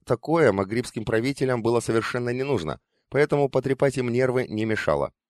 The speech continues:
Каково же было наше удивление, когда недавно в Биджае один из местных купцов-богатеев, связанный с магрибскими сепаратистами, увидел этот клинок у одного из офицеров эскадры Кемаля Паши.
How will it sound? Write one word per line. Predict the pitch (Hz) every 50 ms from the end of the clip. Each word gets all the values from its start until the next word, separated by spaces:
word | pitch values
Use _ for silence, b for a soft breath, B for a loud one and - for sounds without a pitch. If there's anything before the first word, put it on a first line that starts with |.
| _ _ _ _ _ _ _ _ _
Каково | - 92 82 92 90 92 113 139
же | 135 135
было | 123 123 131 135 127
наше | 123 123 120 - 113
удивление, | 107 101 92 95 92 101 123 139 135 120 92 87 80 73
когда | - - 85 87 104
недавно | 98 95 80 85 117 139 139 123 107 90
в | 80 78
Биджае | 82 95 76 76 95 120 127 120 90 73 - _ _ _ _ _ _
один | - 104 110 131 156 156
из | 147 117 107
местных | 127 147 139 - 131 117
купцов-богатеев, | - - 113 - - 131 131 120 113 104 92 101 95 - 143 151 143 110 82 - -
связанный | - - 110 110 101 92 92 95 92
с | 85 -
магрибскими | 107 110 104 110 110 101 - - 98 90 87
сепаратистами, | - - - - 101 104 - - 101 - - 85 73 73 69 - _ _ _ _ _ _ _
увидел | - 110 117 131 151 151 151 151 147 -
этот | - 120 110 120 110 -
клинок | - 113 104 110 131 139 - - - 101
у | 101
одного | 98 87 92 98 104 110 131 135
из | 131 113 113
офицеров | 107 - 107 - - 123 123 123 113 -
эскадры | 107 98 - - 101 104 104 107 107 104
Кемаля | - - 104 104 98 85 78 78
Паши. | - - 98 - - - 67